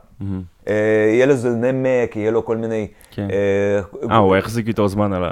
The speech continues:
Speaker 1: על המזרן, כאילו.
Speaker 2: כן, אחי, יהיה, יהיה לו שם שטפי דם לא, לא טובים, כי אתה יודע, הוא שוכב על רצפה קרה וקשה, זה, זה, אתה יודע, זה לטפל בזה אחר כך.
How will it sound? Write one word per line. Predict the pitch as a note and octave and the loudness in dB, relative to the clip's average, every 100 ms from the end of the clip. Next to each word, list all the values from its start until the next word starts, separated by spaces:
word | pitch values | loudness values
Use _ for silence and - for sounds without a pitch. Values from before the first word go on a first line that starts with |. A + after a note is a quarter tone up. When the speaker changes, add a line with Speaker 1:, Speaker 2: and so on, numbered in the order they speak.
| - | -6
Speaker 1:
על | |
המזרן, | F#2 F2+ F#2 F2+ | -8 -6 -6 -6
כאילו. | F2+ - | -10 -2
Speaker 2:
כן, | G3 G3+ G#3 F#3+ | 4 6 6 4
אחי, | F3 G3+ | 2 2
יהיה, | F3+ E3+ F3+ | 4 4 4
יהיה | G3 | 2
לו | |
שם | G3 F#3+ | 0 -2
שטפי | D3 - F#3 | -4 -2 2
דם | C3+ E3 D3+ | 4 4 6
לא, | D#3 D3+ | 6 4
לא | |
טובים, | D#3 B2+ D#3+ D3 | 0 0 0 0
כי | C#3+ | 2
אתה | D3 | 4
יודע, | D#3 B2+ A#2 G#2+ A#2 | 4 4 2 0 -4
הוא | A2+ G#2+ | -4 -6
שוכב | F#2+ A2 C#3 A#2 - | -6 -4 -4 -6 -8
על | G#2 G2 F2 G#2 - G2+ | -6 -6 -8 -14 -14 -10
רצפה | G2+ - C3+ | -10 -6 -6
קרה | - A#2 C3 C3 | -2 2 4 2
וקשה, | A2 A2 - C#3 C#3 | 0 -6 -2 0 0
זה, | B2 A2 | 0 -2
זה, | C3 C3 B2+ | 0 2 2
אתה | B2 | 0
יודע, | C#3 D#3+ | 0 0
זה | G#2+ | -2
לטפל | A2 A#2+ D3+ | -4 -2 0
בזה | D#3+ G#2+ | 0 -2
אחר | E2+ D#2 | -6 -12
כך. | D2 | -14